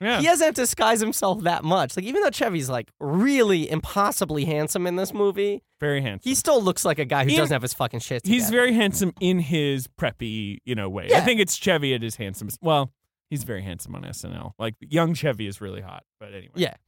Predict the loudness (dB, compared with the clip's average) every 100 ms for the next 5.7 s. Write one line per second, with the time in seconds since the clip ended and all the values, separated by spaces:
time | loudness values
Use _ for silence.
0 | _ _ _ _ -2 0 2 2 2 0
1 | -2 -2 -4 -4 -6 -2 -2 -2 -4 -6
2 | -8 -8 -6 -6 -6 -6 -6 -4 -4 -2
3 | 2 2 4 0 0 -2 -2 -2 -6 -2
4 | -2 0 0 0 2 2 0 0 0 2
5 | 0 0 2 2 2 -2 -6